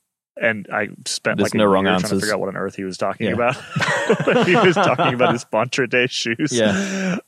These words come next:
Speaker 1: So,
Speaker 2: I
Speaker 1: like, that's the kind of confusion that can come from, from kind of needlessly splitting these things off, I think.
Speaker 2: I do think that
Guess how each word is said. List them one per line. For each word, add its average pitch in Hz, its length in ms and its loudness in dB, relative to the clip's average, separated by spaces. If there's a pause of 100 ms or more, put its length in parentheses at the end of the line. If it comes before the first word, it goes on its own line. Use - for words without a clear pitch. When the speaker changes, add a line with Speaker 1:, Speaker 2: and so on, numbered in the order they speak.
(120)
Speaker 1:
So, - 80 4
Speaker 2:
I 165 40 8
Speaker 1:
like, 175 260 4 (200)
that's 185 180 0
the 190 80 -2
kind 180 140 0
of 175 60 -4
confusion 151 420 -2
that 135 140 2
can 131 140 -6
come 127 240 0
from, 110 520 -2 (120)
from 104 400 -2 (400)
kind 110 140 -4
of 104 100 -6
needlessly 107 520 -6
splitting 95 300 -6
these 92 220 -10
things 90 180 -10
off, 92 200 -6
I 87 60 -8
think. 80 240 -16
Speaker 2:
I 139 80 4
do 180 220 4
think 147 280 -2
that 113 480 2